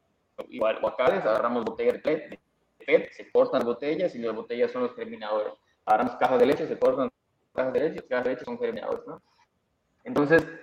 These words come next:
no es nada más poner, o sea, es, hay que ir pensando también en la, en,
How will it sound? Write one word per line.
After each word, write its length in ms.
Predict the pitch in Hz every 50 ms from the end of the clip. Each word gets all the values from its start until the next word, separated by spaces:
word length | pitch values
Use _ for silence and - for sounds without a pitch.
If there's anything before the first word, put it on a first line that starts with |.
| - _
no 100 | - 135
es 40 | 160
nada 140 | 185 180 175
más 300 | 156 156 160 156 - - - - - - - - - - _ _ _ _ _ _ _
poner, 440 | - 131 127 127 131 139 143 147 -
o 20 | 135
sea, 120 | 135 139
es, 140 | 143 139 -
hay 160 | 143 151 156 160
que 60 | 165
ir 120 | 160 156
pensando 380 | - 147 131 - 143 139 143 139
también 500 | 123 120 117 120 123 123 117 - - _ _ _ _ _ _ _ _ _ _ _ _ _
en 200 | - 123 120 117
la, 200 | 117 113 113 - -
en, 160 | - 123 123